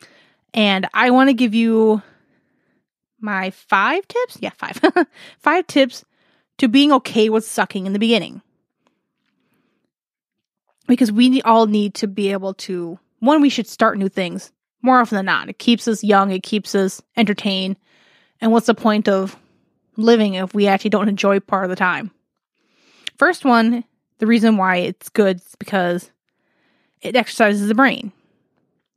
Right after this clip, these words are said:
Exercise the brain is very important. That's why we had some, so many different things with math in high school and everything else, is because that expanded our brains. It made our brain expand and work and try new things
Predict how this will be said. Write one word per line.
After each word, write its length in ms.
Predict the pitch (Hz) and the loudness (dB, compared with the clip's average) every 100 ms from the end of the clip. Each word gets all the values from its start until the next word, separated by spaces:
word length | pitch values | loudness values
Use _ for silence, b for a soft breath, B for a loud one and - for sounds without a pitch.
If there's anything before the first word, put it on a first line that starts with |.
| _ _ _ _ - | _ _ _ _ -10
Exercise 320 | 190 - 226 | -8 0 0
the 80 | 262 | 2
brain 180 | 349 339 | 2 2
is 80 | |
very 180 | 269 269 | 0 2
important. 540 | 262 226 240 - - _ _ _ _ _ _ _ _ | 2 0 -2 -2 -12 _ _ _ _ _ _ _ _
That's 240 | - 208 - | -6 -6 2
why 180 | 240 254 | 2 2
we 140 | 247 | 2
had 200 | 226 226 | 2 0
some, 380 | - 226 226 214 | 0 0 0 -4
so 160 | - | -2
many 140 | 233 233 | 0 0
different 340 | 226 220 214 | -2 -4 -4
things 240 | - 208 190 | -4 -4 -4
with 140 | 190 | -4
math 580 | 196 202 196 202 196 _ _ _ _ _ _ _ | 2 2 4 2 0 _ _ _ _ _ _ _
in 280 | 202 202 202 | -8 -6 -6
high 220 | 196 202 | -2 -4
school 220 | - 208 | -2 -4
and 100 | 202 | -2
everything 200 | 196 196 | -4 -4
else, 120 | 196 - | -6 -8
is 40 | |
because 220 | 208 214 | -6 -2
that 160 | 214 208 | 0 -2
expanded 560 | 202 - - 262 254 240 | -4 -12 -2 2 4 2
our 80 | |
brains. 380 | 214 208 202 196 | 2 0 0 -4
It 100 | - | -2
made 220 | 214 208 214 | 0 4 6
our 320 | 214 202 190 _ _ | 4 4 -4 _ _
brain 260 | 208 220 208 | 0 2 0
expand 400 | 196 - 208 196 | -6 -4 -2 -2
and 400 | 202 190 190 185 | -4 -8 -8 0
work 260 | 220 214 | 0 0
and 160 | 196 185 | -6 -8
try 280 | - 226 220 | -2 0 0
new 160 | 202 | -2
things 420 | 196 208 185 190 | -2 -4 -4 -8